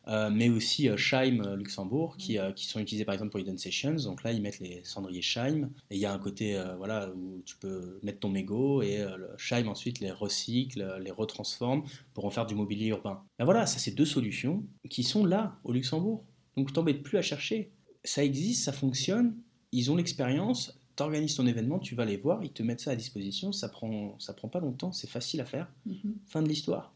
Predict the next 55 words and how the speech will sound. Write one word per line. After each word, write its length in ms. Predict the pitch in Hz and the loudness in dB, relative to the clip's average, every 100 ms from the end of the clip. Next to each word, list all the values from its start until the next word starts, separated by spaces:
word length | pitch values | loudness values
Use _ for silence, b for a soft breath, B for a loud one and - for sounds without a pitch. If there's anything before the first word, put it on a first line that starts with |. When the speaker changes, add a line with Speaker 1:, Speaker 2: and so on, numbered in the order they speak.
| _ | _
Speaker 1:
Cherche 280 | - 123 - | -6 -6 -2
pas 140 | 151 | -2
plus 220 | 143 - | -2 -2
loin. 260 | 139 156 - - | 0 0 -6 -6
Ça, 220 | - 143 | 0 2
c'est 180 | - 120 | 2 2
un 100 | 127 | 4
exemple 280 | 131 156 156 | 4 4 2
parmi 200 | 139 147 | 2 4
d'autres. 280 | 160 151 B | 2 0 B
Speaker 2:
Mhm. 80 | 202 B - | -12 B -6
Speaker 1:
Nous, 420 | - 147 185 170 123 | 2 6 8 8 6
euh, 220 | 117 - | 4 2
un, 160 | 123 127 | 4 4
un 80 | 123 | 4
des 80 | 131 | 2
gros 180 | 127 143 | 4 4
projets 240 | 147 143 | 6 4
sur 100 | 143 | 4
lequel 180 | 123 117 | 2 0
je 80 | 107 | -2
travaille 360 | - 113 127 110 | 0 2 2 2
et 40 | |
où 60 | 104 | 0
j'aimerais 260 | 101 101 | -2 -4
vraiment 300 | 104 110 120 | -4 0 0
que, 420 | 123 98 90 87 85 | 0 -6 -8 -10 -14
que 80 | - | -12
ça 180 | - 107 | -8 -4
soit, 380 | - - 110 107 | -4 -4 -6 -6
euh, 120 | 98 - - - - - - | -8 -12 -16 -18 -20 -20 -20
plus 120 | - 117 | -4 0
naturel, 460 | 113 - 139 190 | 0 0 0 2
mais 80 | 113 | 0
c'est 220 | - - | -2 -6
pas 80 | - | -8
encore 200 | 113 110 | -6 -4
le 80 | 104 | -2
cas, 120 | 170 | -2
c'est 140 | - | -2
l'aspect 200 | 104 - | -4 -4
alimentation. 640 | 104 107 113 139 - 190 175 - _ | -2 -2 -4 -4 -4 -4 -6 -10 _
L'alimentation, 460 | 101 104 104 123 170 | -4 -2 -2 -2 -2
c'est 120 | 113 | -2
super 280 | - - 123 | -4 -4 0
compliqué, 340 | 120 156 - | 0 0 -2
en 80 | 190 | -4
fait. 240 | - - - B B B B | -4 -8 -10 B B B B
Parce 140 | - 104 | -2 2
qu'on 120 | 131 | 2
se 80 | 123 | 4
rend 100 | 123 | 2
compte 240 | 123 175 | 4 2
que, 120 | 170 139 | 4 4
euh, 360 | 151 120 101 | 6 6 4